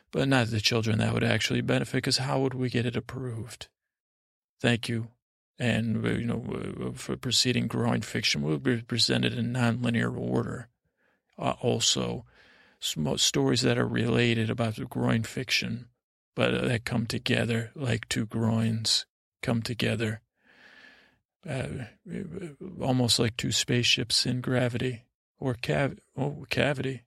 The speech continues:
cavity. It's like, you know, the, the, anyway, thank you, security guard. We're, and by the way, we're through the, uh,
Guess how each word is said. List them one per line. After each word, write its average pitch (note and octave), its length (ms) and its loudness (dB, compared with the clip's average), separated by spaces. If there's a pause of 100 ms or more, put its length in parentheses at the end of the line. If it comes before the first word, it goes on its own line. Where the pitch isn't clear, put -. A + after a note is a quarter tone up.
(120)
cavity. C3 560 0 (680)
It's B2+ 300 -4
like, - 220 -6
you - 240 -8
know, C#3 180 -12
the, - 360 -8 (840)
the, E3+ 400 -10 (180)
anyway, A#2+ 720 0 (120)
thank D3 280 2
you, B2 160 2
security A2+ 640 0
guard. B2 300 -2
We're, D3 200 -2
and C3 260 0
by B2+ 260 4
the B2+ 80 -2
way, A#2+ 200 2
we're A#2+ 180 0
through B2+ 340 -4
the, B2+ 240 0
uh, B2 120 -4